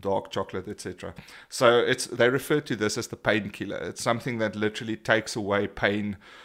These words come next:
of some sorts by indulging in something that's very personal to you, something that you love doing for yourself,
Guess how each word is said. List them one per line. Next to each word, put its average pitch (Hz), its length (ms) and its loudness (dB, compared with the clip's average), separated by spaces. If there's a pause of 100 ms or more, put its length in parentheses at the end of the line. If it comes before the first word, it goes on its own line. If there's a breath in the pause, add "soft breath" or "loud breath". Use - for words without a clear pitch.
(200 loud breath)
of - 120 -8
some 120 260 2
sorts 113 460 -4
by 110 560 2 (180)
indulging 104 640 0
in 104 160 -6
something 107 500 -2
that's 101 220 -4
very 107 280 0
personal 107 640 0
to - 160 -8
you, 101 300 -2
something 101 400 -6
that 95 160 -8
you 117 380 0
love 98 360 0
doing 98 300 -2
for 104 320 -2
yourself, 98 720 -4